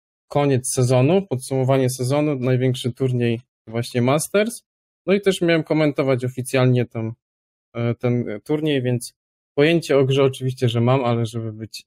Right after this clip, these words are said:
pro graczem, to, to daleko. I nawet bym się na-, nie chciał na to zawierać, bo to jest, no, przy streamowaniu niemożliwe, nie?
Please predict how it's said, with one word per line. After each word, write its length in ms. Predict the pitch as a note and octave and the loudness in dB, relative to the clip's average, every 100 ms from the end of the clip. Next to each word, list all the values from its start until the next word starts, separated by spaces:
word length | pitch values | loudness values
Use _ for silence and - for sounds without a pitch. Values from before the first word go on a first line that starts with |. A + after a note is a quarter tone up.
| G#2+ - | -18 -4
pro 200 | B2+ A#2+ | 0 2
graczem, 480 | A#2 A2 - A2 | 2 0 -2 -6
to, 220 | - G2+ G2+ _ | -6 -8 -8 _
to 80 | - | -10
daleko. 460 | G2+ G#2+ G2+ - F#2+ _ _ _ _ _ _ _ - | -2 0 0 -4 -14 _ _ _ _ _ _ _ -4
I 40 | |
nawet 320 | A#2+ A#2 A2+ G#2+ | -2 -2 -4 -4
bym 180 | A2 | -4
się 160 | G#2+ A#2 | -4 -4
na-, 140 | A2 - _ | -4 -6 _
nie 220 | B2 C3 | 2 2
chciał 220 | B2+ C3 A2+ | 4 2 2
na 140 | A2+ | 0
to 220 | - A2+ - _ _ | 0 -4 -6 _ _
zawierać, 640 | A#2 C3 B2+ C3 A#2 G#2+ G#2+ | 0 4 6 4 2 -2 -4
bo 120 | G#2 | -8
to 140 | - | -8
jest, 260 | G2+ G#2+ - _ _ _ _ _ | -16 -18 -20 _ _ _ _ _
no, 200 | D#3+ E3+ | -2 -2
przy 200 | - F3 | -2 -4
streamowaniu 540 | - D#3+ D#3 C#3+ C#3+ C3 | -2 0 2 2 4 4
niemożliwe, 560 | B2 A#2 A#2+ G2 F2 | 4 2 -2 -6 -8
nie? 120 | F2+ | -14